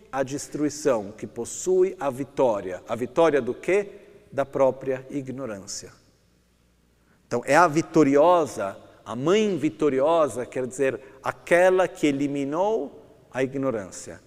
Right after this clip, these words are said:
aquela que destruiu a própria ignorância. Se diz mãe porque faz uma referência à sabedoria como aquela que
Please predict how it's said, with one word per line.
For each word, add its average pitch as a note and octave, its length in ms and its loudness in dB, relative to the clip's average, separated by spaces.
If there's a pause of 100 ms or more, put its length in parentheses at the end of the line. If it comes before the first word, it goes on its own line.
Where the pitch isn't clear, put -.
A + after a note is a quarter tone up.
(220)
aquela D3+ 480 2
que D3+ 140 -10
destruiu C3+ 1120 -2
a - 80 -10
própria B2+ 640 -2 (180)
ignorância. A2 680 -8 (2000)
Se - 220 -6
diz E3 200 0
mãe D#3+ 400 2 (640)
porque D#3+ 800 2
faz E3+ 320 2
uma D#3 160 -2
referência D#3 800 -2
à C#3 140 -2
sabedoria C3+ 1040 -2 (1300)
como F3+ 520 4 (280)
aquela F#3+ 560 4 (260)
que F#3+ 400 -6